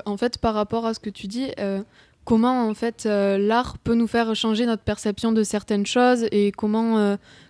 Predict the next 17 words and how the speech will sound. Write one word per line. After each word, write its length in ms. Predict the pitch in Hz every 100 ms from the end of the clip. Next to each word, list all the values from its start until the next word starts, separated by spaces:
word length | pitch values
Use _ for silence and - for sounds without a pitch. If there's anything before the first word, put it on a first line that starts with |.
| -
comment, 380 | 233 226 240 233
en 80 | 208
fait, 320 | 226 - -
grâce 480 | 220 208 214 226 -
à 300 | 214 202 202 196
une, 440 | 202 196 196 190 190 _ _ _ _ _ _ 208
euh, 320 | 202 190 190
j'ai 140 | 190
envie 220 | 196 196
de 60 | 196
dire 200 | 214 214
une, 640 | 202 196 190 190 190 185 - - _ _ _ _ _ -
une 180 | 202 196
présence 560 | - 220 214 247 233 -
de 400 | 202 196 196 190
l'art 260 | 214 220
plus 440 | - - 233 226